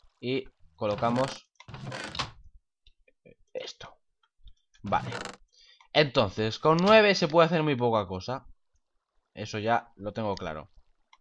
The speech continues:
Es una pena. Es una pena, porque yo pensé que daría más. Entonces, claro, ahora me rayo. Entonces, la base es esa. Después, aquí quiero hacer como una, una especie de entrada.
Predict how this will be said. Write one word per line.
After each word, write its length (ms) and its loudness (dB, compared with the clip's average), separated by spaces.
Es 140 4
una 180 8
pena. 220 2
Es 240 0
una 180 -2
pena, 280 0
porque 220 -8
yo 100 -2
pensé 160 -8
que 240 -6
daría 340 0
más. 540 0
Entonces, 420 -6
claro, 220 0
ahora 140 2
me 100 0
rayo. 360 0
Entonces, 320 0
la 120 8
base 240 6
es 100 -6
esa. 340 -6
Después, 500 6
aquí 160 -2
quiero 140 6
hacer 140 2
como 140 2
una, 120 4
una 260 -2
especie 280 -2
de 100 4
entrada. 680 4